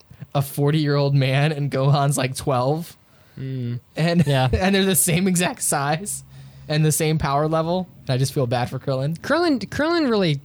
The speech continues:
Speaker 2: hangs in there for a lot of Dragon Ball, though. He's, he's involved in the fray pretty often for someone who's so weak.
Speaker 1: He's the most powerful human on Earth.
Speaker 2: I think it's gotta be Tien.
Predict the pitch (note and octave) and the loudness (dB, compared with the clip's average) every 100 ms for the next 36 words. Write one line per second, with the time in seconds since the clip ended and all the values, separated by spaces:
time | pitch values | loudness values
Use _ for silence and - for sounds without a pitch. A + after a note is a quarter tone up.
0 | - E3 D3+ C3+ C3 A#2 A2 A#2 A#2 G#2 | -4 0 2 4 4 2 2 2 2 2
1 | G2 G2 F#2+ F#2 - G#2+ F#3 F#3 - - | 2 0 0 -2 -4 -2 -2 -2 -8 -6
2 | A3+ D4+ F#3+ F3 E3+ D#3+ C#3+ - C#3 C3+ | -2 0 2 2 4 2 2 0 0 2
3 | C3+ C#3 D3+ - - A#3+ C3+ C3+ C#3 G#2+ | 4 2 0 -4 -2 0 2 0 0 -4
4 | G2+ A#2+ - C#3+ A2+ A2+ - G2+ G#2 F#2+ | -2 -2 0 0 0 0 0 0 -2 -4
5 | - - C#3+ F3 D3+ C3 F#3 D#3 D#3+ D3 | -8 -2 0 0 -2 -2 0 2 4 2
6 | C#3+ C#3+ C3+ C#3 B2+ - C#3 B2 B2 C3+ | 0 -2 -2 -2 -4 -2 0 0 0 -2
7 | - - - - _ _ _ _ - A3 | -6 -18 -20 -20 _ _ _ _ -12 -4
8 | F#3 - C3 F#2+ - F2+ D2 E2+ | -4 0 0 0 -2 -4 -4 -6